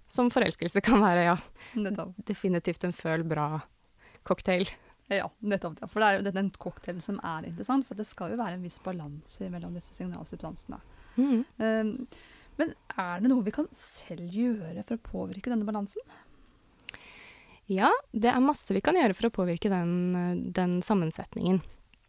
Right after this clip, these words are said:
Speaker 1: Eh, og hvis du ser på, hvis du ser på en følelse da, som en, eh, som en sånn cocktail,
Speaker 2: Mm.
Speaker 1: at, eh, at du har en cocktail som er full av forskjellige signalstoffer, og så, og så flyter på en måte hjernen din rundt oppi den cocktailen, eller de,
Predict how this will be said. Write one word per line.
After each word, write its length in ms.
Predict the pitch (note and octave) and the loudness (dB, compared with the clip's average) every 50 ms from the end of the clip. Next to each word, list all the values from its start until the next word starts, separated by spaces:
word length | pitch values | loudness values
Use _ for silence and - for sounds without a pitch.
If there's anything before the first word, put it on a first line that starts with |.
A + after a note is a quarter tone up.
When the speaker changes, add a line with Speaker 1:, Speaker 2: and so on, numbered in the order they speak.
| _ _ _ _ _ _ _ _ - - - | _ _ _ _ _ _ _ _ -8 -8 -2
Speaker 1:
Eh, 280 | - F#3+ F#3+ F#3+ F#3+ F#3 | 0 0 2 2 2 4
og 60 | G3+ G#3 | 4 4
hvis 100 | G#3+ - | 4 4
du 80 | B3+ | 4
ser 360 | B3 - - - G3 F3 E3 - - - | 4 4 4 4 2 2 0 -2 4 6
på, 140 | G#3 G3+ G#3 G#3 - - - - | 6 8 8 6 2 -2 -10 -6
hvis 140 | - A3 - | -4 -2 0
du 60 | B3+ | 2
ser 160 | - - G3+ F#3 | 4 4 4 6
på 100 | - C#4+ | 6 4
en 80 | E4 - | 4 6
følelse 340 | - C#4 - - - - E3 | 4 2 2 2 -2 -4 -6
da, 60 | - - - | -6 -6 -10
som 220 | - - G3+ G3 | -6 -4 -2 0
en, 260 | F#3+ F#3 F#3 F#3 F3+ - _ - - - - - _ - | 2 2 2 2 0 -2 _ -18 -20 -20 -20 -16 _ -2
eh, 260 | G3+ F#3+ F#3 F#3 F#3 | 0 2 2 2 2
som 220 | F#3 - F#3+ F#3+ F#3 | 2 4 4 4 6
en 60 | F3+ | 6
sånn 180 | F#3+ F#3 F#3+ | 4 4 4
cocktail, 440 | - - - - - - - - - - - _ - - _ _ _ - | 2 0 -2 -4 -2 0 0 0 0 -4 -10 _ -20 -20 _ _ _ 2
Speaker 2:
Mm. 320 | C4+ D#4 B3+ G3+ F#3 F3+ - _ | 4 4 4 4 0 -4 -2 _
Speaker 1:
at, 420 | G#3 G3+ F#3+ - - _ - - - - - - - - - - - - - _ - - | 4 4 4 4 0 _ -2 -2 -2 -8 -18 -18 -18 -18 -18 -20 -20 -20 -20 _ -6 -2
eh, 580 | A3 G#3 G3 F#3+ F#3+ F#3+ F#3 F#3 F#3 F#3 F3+ F3 - | 2 4 4 6 6 6 4 4 4 4 2 2 0
at 180 | - F3+ - | 0 -2 0
du 120 | - - G3+ | 2 2 4
har 280 | F#3 F#3 F#3 F3+ F3 F3 | 4 4 4 4 4 4
en 100 | F#3 G3 | 4 4
cocktail 480 | - F#3+ F#3 - - - C#4 F4+ G#4+ - | 4 2 0 4 6 6 6 6 6 2
som 360 | - - - - G3 F#3+ F#3+ F#3+ | 0 -4 0 2 2 4 4 4
er 80 | F#3 | 2
full 260 | F#3 - F#3 E3+ F3 - | 2 2 0 0 2 2
av 140 | - F3+ | 0 0
forskjellige 360 | - G3 F#3 - F3+ F#3 F3+ F3 | 0 0 0 0 0 0 0 0
signalstoffer, 640 | - F#3+ F#3+ F3 D#3+ D#3+ - - - - A3+ C#4+ F4 - - _ _ _ _ | 2 2 2 2 2 0 -4 -6 0 4 4 4 4 2 -8 _ _ _ _
og 80 | - F#3+ | -6 -4
så, 360 | - - G3+ G3 G3 F#3+ - - - | 0 2 4 4 4 4 2 0 -2
og 120 | - E3+ | -2 -2
så 160 | - - F#3+ F#3+ | 0 2 0 0
flyter 320 | - - D#3 D3+ - E3+ | 2 0 -2 0 0 -2
på 80 | - - | -2 0
en 80 | F3 | -2
måte 160 | E3 - - | 0 2 4
hjernen 220 | F3 D#3 D3 D3 D3 | 4 4 4 2 0
din 120 | D3+ D#3+ | 0 0
rundt 200 | D#3 D#3 D#3 - | 0 -2 -2 -4
oppi 180 | - - - D#3+ | -6 -4 -2 -4
den 100 | D#3 D#3+ | -4 -2
cocktailen, 440 | D#3+ D3+ - - E3 - F3 G3+ A3 | -4 -6 -6 -4 -4 0 4 4 4
eller 160 | G3+ F3+ E3+ E3 | 6 4 2 2
de, 320 | E3 D#3+ D#3+ E3 D#3+ D#3+ | 2 2 0 0 0 -2